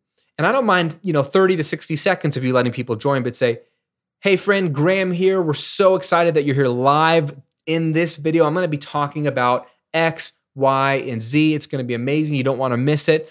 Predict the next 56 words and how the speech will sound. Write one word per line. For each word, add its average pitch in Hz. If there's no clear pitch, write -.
Make 156
sure 170
you're 147
joining. 151
I 143
wanna 139
give 143
people 143
just 135
a 143
second 170
to 156
join, 147
but 139
I'm 135
gonna 131
be 123
diving 143
in 139
and 120
talking 139
about 127
X, 143
Y, 127
and 123
Z." 110
So -
you 131
tell 156
them 180
a -
couple 170
times 143
what 120
you're 139
gonna 160
be 196
talking 110
about. 98
And 151
then 214
what 208
you 185
wanna 196
do 175
while 151
people 185
are 226
joining 214
still 135
is 127
immediately 180
offer 143
your 120
lead 135
magnet. 95